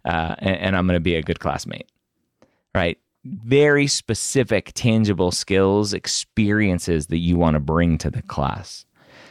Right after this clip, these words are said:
That's how you should think about it. And it should only come up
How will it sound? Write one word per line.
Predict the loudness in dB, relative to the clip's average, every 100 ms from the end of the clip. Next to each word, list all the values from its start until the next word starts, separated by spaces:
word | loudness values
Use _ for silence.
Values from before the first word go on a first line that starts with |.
| -20 _ _
That's | -2 0 0
how | 0
you | 0 -2
should | -6 -8
think | -8
about | 0 2
it. | 2 -2 _ _ _ _ -2
And | 0
it | 2
should | 2 4
only | 4 4 0
come | 0 2 4 4
up | 4 4 0